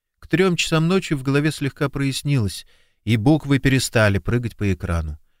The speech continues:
Ей больше не надо было выходить в сад, подышать воздухом. Землю все еще устилала прошлогодняя листва, сморщенные сорняки и увядшие цветы. Она немного постояла, глядя на них,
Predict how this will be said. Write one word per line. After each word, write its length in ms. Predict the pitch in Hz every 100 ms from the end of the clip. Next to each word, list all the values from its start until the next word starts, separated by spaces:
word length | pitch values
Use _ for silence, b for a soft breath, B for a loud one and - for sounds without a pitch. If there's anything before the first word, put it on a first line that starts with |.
| _ _
Ей 200 | - 120
больше 400 | 123 131 127 -
не 100 | 127
надо 320 | 139 123 104 98
было 200 | 95 92
выходить 420 | 87 95 85 82
в 60 | -
сад, 340 | 117 131 -
подышать 440 | 110 90 - 101
воздухом. 600 | 104 131 110 78 - - - _ _ _ _ _ _ -
Землю 560 | 90 120 113 110 113 -
все 200 | - 120
еще 260 | 117 - 113
устилала 560 | 107 - 113 113 110
прошлогодняя 800 | 107 - - 107 101 107 101 107
листва, 520 | 104 101 - 101 85 - _ _ _ _
сморщенные 720 | - 113 117 - 113 107 110
сорняки 640 | - 117 113 113 123 139
и 160 | 151 -
увядшие 600 | 101 87 92 113 - 104
цветы. 500 | 87 - 80 78 73 - _ _ _ _ -
Она 200 | 117 165
немного 360 | 156 151 139
постояла, 640 | - 127 - 120 120 120 117
глядя 360 | 117 117 110
на 140 | 110 107
них, 260 | 107 -